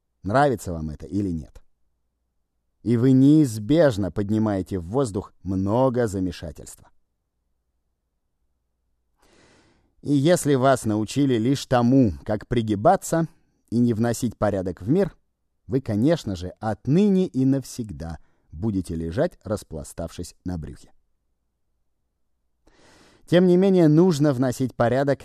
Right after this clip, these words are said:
и осознавать, что вы сами творец возникающего при этом замешательства.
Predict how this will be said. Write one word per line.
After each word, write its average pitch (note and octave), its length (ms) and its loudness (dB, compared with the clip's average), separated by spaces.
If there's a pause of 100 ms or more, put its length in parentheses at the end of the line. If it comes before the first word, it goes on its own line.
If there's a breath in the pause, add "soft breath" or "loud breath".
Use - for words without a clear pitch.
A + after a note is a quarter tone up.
и A2+ 140 0
осознавать, A#2 720 2
что - 180 -4
вы A2 160 -2
сами D3 560 0
творец G2+ 720 -4 (140)
возникающего G#2 920 -2
при - 160 -6
этом A#2 300 -4
замешательства. A#2+ 840 -8